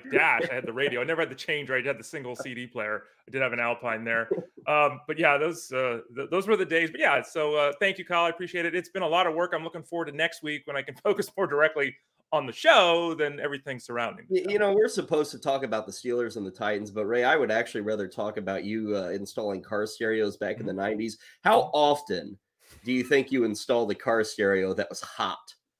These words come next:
Speaker 2: that had been stolen,
Speaker 1: Oh.
Speaker 2: and, <laughs> and somebody was putting it in their own car after they had, uh, yanked it out of, uh, some other poor dude's car?
Speaker 1: Yeah.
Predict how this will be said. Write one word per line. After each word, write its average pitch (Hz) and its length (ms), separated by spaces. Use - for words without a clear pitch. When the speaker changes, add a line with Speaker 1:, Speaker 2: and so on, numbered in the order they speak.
Speaker 2:
that 127 140
had 123 180
been 117 180
stolen, 104 760
Speaker 1:
Oh. 147 60
Speaker 2:
and, 254 160
<laughs> - 60
and 233 180
somebody 208 680
was 175 160
putting 196 300
it 185 80
in 185 60
their 165 180
own 170 160
car 156 240
after 160 260
they 147 200
had, 135 240
uh, 123 180
yanked 160 360
it 143 100
out 135 160
of, 131 140
uh, 120 200
some 139 300
other 131 180
poor 131 280
dude's 101 320
car? - 340
Speaker 1:
Yeah. 160 440